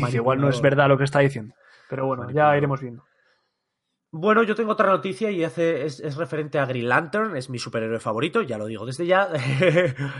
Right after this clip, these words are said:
Speaker 1: Y resulta que Grant Morrison, gran guionista, a mí me encanta personalmente, autor de obras como Klaus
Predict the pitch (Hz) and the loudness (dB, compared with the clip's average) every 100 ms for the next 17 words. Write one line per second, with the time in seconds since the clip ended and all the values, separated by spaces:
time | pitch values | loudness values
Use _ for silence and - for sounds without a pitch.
0 | - - _ - 170 165 160 160 - 156 | -14 -20 _ 0 2 4 4 2 0 -4
1 | 165 170 165 151 165 170 190 190 - 220 | 0 2 2 2 2 4 4 4 0 0
2 | 214 - _ _ 139 131 151 139 135 127 | -2 -10 _ _ -4 2 2 2 0 -2
3 | 147 - - 120 127 117 120 151 160 - | -2 -4 -2 -4 -4 -6 -4 -2 0 -2
4 | - 107 117 147 170 120 127 117 117 107 | -8 -8 -8 -4 -4 -4 -6 -6 -6 -6
5 | - 101 101 - 165 220 - | -10 -12 -6 4 6 6 -2